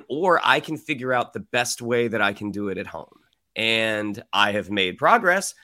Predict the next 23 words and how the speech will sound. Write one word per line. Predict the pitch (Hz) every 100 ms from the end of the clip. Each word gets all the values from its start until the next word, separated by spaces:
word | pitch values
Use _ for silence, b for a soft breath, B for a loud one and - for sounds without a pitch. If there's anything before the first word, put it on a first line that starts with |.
| b b _
I | 123 151
ain't | 147 131
there | 175
yet, | 185 143 151 - -
<laughs> | -
but | 147 -
there | 220 202 202
are | 156
certainly | - 175 165 165
some | - 160
of | 151
my | 135
friends | 156 185 214
who | 175
are |
actors | 117 127 131 151 147
who | 135 131 123 b b -
have | 135 110
really | 113 139 165 170 165
benefited | 147 196 - 101 82 -
from | 92
this. | 60 50 -
So, | - 117 113 113 110